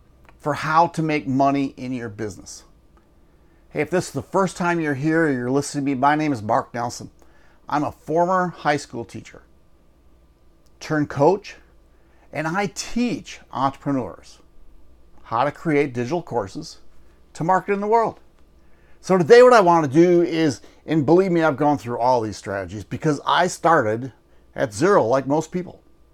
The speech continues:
But the first strategy, so I'm gonna talk to you about five strategies that you can do to make money in your business. Now, some of these might sound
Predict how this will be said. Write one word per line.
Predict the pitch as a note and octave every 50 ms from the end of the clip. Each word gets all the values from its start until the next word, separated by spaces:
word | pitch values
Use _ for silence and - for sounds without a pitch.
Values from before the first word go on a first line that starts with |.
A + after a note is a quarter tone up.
| _ _ _ _ - _ _ _ - _ _ - - _ _ _ -
But | D#3 D3+ -
the | D3 B2+
first | - - - - - E3+ F#3+ G#3 G#3+ G#3 -
strategy, | - - E3+ D3+ B2+ A#2 G2+ E2+ F2 F2+
so | - - D3
I'm | C3 C#3+
gonna | D#3+ E3+
talk | F#3 - G3 F3+ F#3 -
to | D3+
you | B2
about | C3+ A#2+ - - _
five | - - B2 A2+ A#2+ C#3 D#3+
strategies | - - F3 D3+ B2+ A2 F#2 F2 G#2 B2+ C3+ - - - - - _ _ _ - -
that | B2+ B2 -
you | A2+ A2+ B2 B2 D3+ F3+ G#3 A3+ G3+
can | - - C4 A#3+ A3 F3
do | A#2+ C#3+ G3+ A#3 A3 D#3+ A2+ G#2 A2+
to | - - D#3 D3
make | D#3 D#3+ E3+ -
money | E3 F3 F3+ F#3
in | F3 F3+
your | F3+ F3
business. | D#3+ D3+ G3+ G3 E3+ B2+ F#2 - - - _ _ _ - - - - - _ _ _ - _ _ _ _ _ _ _ -
Now, | - E3 E3+ F3 D3 - - _ - - - _ _ _ _ _ _ _ _ _ - -
some | - - A3+ A#3 B3
of | A#3+
these | A#3+ A3 E3+ D3
might | E3 E3+ F3 -
sound | - E3+ D#3 D3 C3+ B2+ A#2